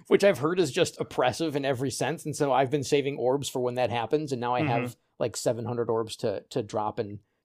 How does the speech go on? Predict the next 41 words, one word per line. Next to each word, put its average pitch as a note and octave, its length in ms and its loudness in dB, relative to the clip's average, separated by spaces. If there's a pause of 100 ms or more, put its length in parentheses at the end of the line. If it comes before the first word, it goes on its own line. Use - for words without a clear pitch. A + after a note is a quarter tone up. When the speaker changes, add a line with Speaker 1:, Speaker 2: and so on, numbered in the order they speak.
(680)
Speaker 1:
get B2+ 120 2
a A2+ 60 -2
plus - 360 -6
ten G#2+ 240 -8
of G#2 100 -12
her, A2 120 -8
maybe. G2+ 280 -8
I A2 40 -4
don't A#2 120 -4
even A2 140 -6
know A2 80 -6
if - 80 -10
that's G#2+ 140 -10
possible - 400 -10
with G2 80 -10
seven F#2 240 -12
hundred, F#2+ 260 -12
'cause A2+ 120 -6
I'm G#2+ 120 -6
sure A#2 240 -6
it's A2 120 -10
not A2 200 -6
in A2 80 -12
your G2+ 140 -10
favor G#2 320 -8
in G2 60 -12
any F#2+ 200 -10
way. G2 300 -10 (300)
Speaker 2:
Yeah, C#3+ 280 2
no. A2 280 -6 (480)
Speaker 1:
Um, G2 340 -6 (840)
I F#3 40 0
mean, D3+ 180 4
it's C3+ 100 2
Speaker 2:
I, F3+ 100 10
I, - 20 6
Speaker 1:
possible F3+ 300 4
'cause - 0 -
Speaker 2:
like, F#3+ 140 10
Speaker 1:
it's - 80 0
Speaker 2:
for - 60 2